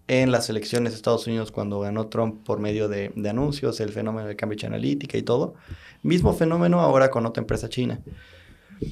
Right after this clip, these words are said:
Sí creo, o sea, sí tenemos que tener cuidado quién tiene nuestra información. Aunque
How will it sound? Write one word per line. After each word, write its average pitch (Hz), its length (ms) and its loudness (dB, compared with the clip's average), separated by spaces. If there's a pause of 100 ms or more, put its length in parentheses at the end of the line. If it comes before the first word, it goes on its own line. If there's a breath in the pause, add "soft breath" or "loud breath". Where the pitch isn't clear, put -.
(440 loud breath)
Sí 185 260 -2
creo, 160 500 6
o 127 100 2
sea, 120 240 6 (160)
sí - 200 2
tenemos 147 460 6
que 127 260 0 (440)
tener 127 320 6
cuidado 131 440 8
quién 123 180 0
tiene 120 160 2
nuestra 107 320 0
información. 98 560 -2 (200)
Aunque 120 300 2